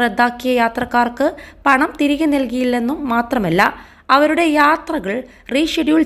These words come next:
ചെയ്യാൻ അനുവദിച്ചുമില്ലെന്നും റിപ്പോർട്ട് പുറത്തുവന്നിരുന്നു. ഒരു മാസത്തെ വിസിറ്റിംഗ് വിസയ്ക്ക് വരുന്നവർ മൂവായിരം ദിർഹവും രണ്ട് മാസത്തെ വിസിറ്റിംഗ് വിസയ്ക്ക് വരുന്നവർ അയ്യായിരം ദിർഹവും യാത്രക്കാർ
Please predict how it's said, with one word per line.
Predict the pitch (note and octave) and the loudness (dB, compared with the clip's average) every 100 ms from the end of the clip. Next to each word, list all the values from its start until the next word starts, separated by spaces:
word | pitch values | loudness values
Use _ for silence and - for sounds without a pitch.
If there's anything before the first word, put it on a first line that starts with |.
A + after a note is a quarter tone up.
| - | 2
ചെയ്യാൻ | A#3 G#3+ D#4+ - A3 | 0 0 -2 -4 -2
അനുവദിച്ചുമില്ലെന്നും | B3+ C#4+ C#4+ - F#3 F3 D#3 G#3 - - _ - - A#3+ | -2 -2 -4 -6 -4 -2 -2 -2 -4 -16 _ -20 -2 0
റിപ്പോർട്ട് | C#4 C4 F#3+ - | 4 4 2 -6
പുറത്തുവന്നിരുന്നു. | F#3 F#3+ F3+ F3 F3+ F#3 B3+ B3 - - - - - D#4 | -6 -2 -2 0 0 0 -2 -6 -20 -20 -20 -20 2 4
ഒരു | E4+ G4 | 6 4
മാസത്തെ | F#4+ F4 F4+ F4 F#4 D#4+ | 2 0 -4 -4 -2 -2
വിസിറ്റിംഗ് | E4 D#4+ D#4+ D4 | -2 -2 -2 -2
വിസയ്ക്ക് | C#4 D4 D4 C#4 | -2 -4 0 2
വരുന്നവർ | C#4 C4 C4 D#4+ D4+ | 2 2 2 2 2
മൂവായിരം | C#4+ D#4 D#4+ E4 C4 | 4 4 4 2 0
ദിർഹവും | A3 F3+ F#3+ A3 - _ _ _ - | 0 0 -2 -4 -8 _ _ _ 0
രണ്ട് | A#3 A#3+ C4+ | 2 2 2
മാസത്തെ | C#4 C#4+ - D#4 B3 | 0 -2 0 0 0
വിസിറ്റിംഗ് | C4 C#4+ D4 C#4 | -2 -2 -2 -2
വിസയ്ക്ക് | C4+ C4+ C4+ C4 | 0 -2 2 2
വരുന്നവർ | B3 B3 C4 D4 - - | 2 2 0 -2 -6 -4
അയ്യായിരം | B3+ D4 D#4+ D#4+ C4 | 0 4 4 2 0
ദിർഹവും | A3 D4 G3 G3+ D#4 G#4 A3+ | -2 -2 0 0 -2 -2 -2
യാത്രക്കാർ | G3+ A3 A3 G#3+ | -2 -4 -4 -4